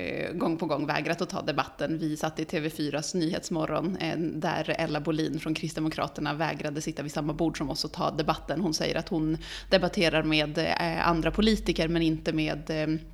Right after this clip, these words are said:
landstingets vårdpersonal och vi vill diskutera med politikerna för vi, eh, hävdar att vi har väldigt viktig information, eh, till dem och vi vill att de ska svara på våra frågor.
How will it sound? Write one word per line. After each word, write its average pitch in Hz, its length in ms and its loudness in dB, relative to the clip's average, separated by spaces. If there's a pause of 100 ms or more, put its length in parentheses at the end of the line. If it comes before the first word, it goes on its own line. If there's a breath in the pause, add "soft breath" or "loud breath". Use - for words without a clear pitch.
(380)
landstingets 165 720 2
vårdpersonal 156 720 0
och 160 160 -2
vi 165 140 4
vill 156 240 0
diskutera 156 500 -2
med 151 180 -2
politikerna 165 640 -2
för 170 140 -6
vi, 156 260 -2
eh, 180 380 -2
hävdar 156 260 -2
att 160 120 -4
vi 165 60 2
har 151 100 0
väldigt 151 220 -2
viktig - 360 -6
information, 156 640 -2
eh, - 100 -4
till 170 220 4
dem 151 180 0
och 165 100 -2
vi 156 60 0
vill 156 120 0
att 160 80 -2
de 165 100 -6
ska 160 140 -6
svara 151 340 4
på - 140 -4
våra - 200 -2
frågor. - 540 -2